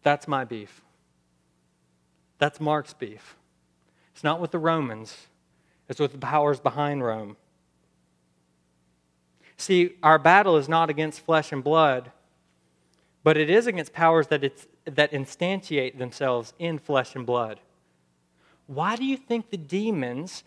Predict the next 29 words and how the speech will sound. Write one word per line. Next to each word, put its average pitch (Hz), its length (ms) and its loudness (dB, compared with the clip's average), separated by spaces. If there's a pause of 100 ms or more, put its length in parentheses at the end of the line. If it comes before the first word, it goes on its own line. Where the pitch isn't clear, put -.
(140)
said, 160 680 0 (180)
"Send 196 360 -4
us 190 200 0
into 170 240 -4
the 185 80 -2
pigs"? 180 720 -4 (1800)
Because 220 280 6
the 220 100 2
powers 247 440 6
don't 214 220 0
float 208 280 4
about 196 360 6
in 180 120 0
the 180 200 -4
air 196 480 2 (360)
with 175 180 4
red 190 360 6
capes 220 480 -2
and 170 140 -4
hats. 202 480 0
They 185 160 2
actually 208 580 0
instan-, - 460 -6
instantiate 196 640 -4
themselves 147 540 0 (200)
in 170 160 -2
people, 185 640 -2 (140)
in 170 100 2
institutions, 175 1040 -6